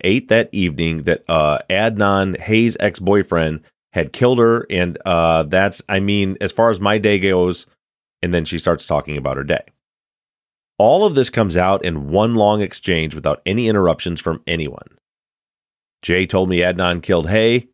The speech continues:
and this is my day," and she just goes. She says that she went to work that day, and she called Jay from work and asked if he wanted her to pick him up after to go hang out. He says yes, but then later he got back in touch with her and said never mind,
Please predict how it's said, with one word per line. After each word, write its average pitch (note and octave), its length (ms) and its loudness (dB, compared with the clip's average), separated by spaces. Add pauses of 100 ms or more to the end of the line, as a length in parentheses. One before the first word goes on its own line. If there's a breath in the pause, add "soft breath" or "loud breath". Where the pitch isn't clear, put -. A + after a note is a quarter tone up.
(100)
and B1+ 160 -14
this F#2 160 -2
is G2+ 140 0
my G2+ 140 2
day," E2+ 340 2
and - 180 -10
she F2 160 -6
just E2 400 -4
goes. C#2 560 -6 (680)
She D3 160 -2
says D#3+ 180 2
that D3+ 140 -2
she D3 80 0
went B2+ 140 2
to G#2 60 -2
work B2+ 220 2
that D2+ 220 0
day, C2 340 -4 (320)
and G#2 100 -8
she A2+ 120 -2
called E3 320 2
Jay F#2+ 180 2
from C#3 300 0
work D#2 340 0
and F#2 180 -4
asked G#2+ 320 0
if F2+ 120 -2
he G#2 100 2
wanted D#2+ 380 2
her D#2 120 0
to D2+ 60 -2
pick D#2 240 -6
him D#2 100 -2
up G2+ 200 2
after D2+ 460 -2 (100)
to D#2+ 100 -4
go D2+ 200 2
hang D2 220 -4
out. G1+ 360 -8 (680)
He E2 120 -2
says D2+ 320 -2
yes, A#2+ 300 2
but G2 140 -2
then F#2 220 0
later A#2+ 300 4
he A2+ 80 0
got F#2+ 180 0
back E2 220 0
in D#2+ 80 -6
touch G#2+ 240 -2
with F#2+ 140 -2
her F#2+ 200 2
and E2 200 -6
said D#2+ 180 -2
never D2 220 -2
mind, G2 480 0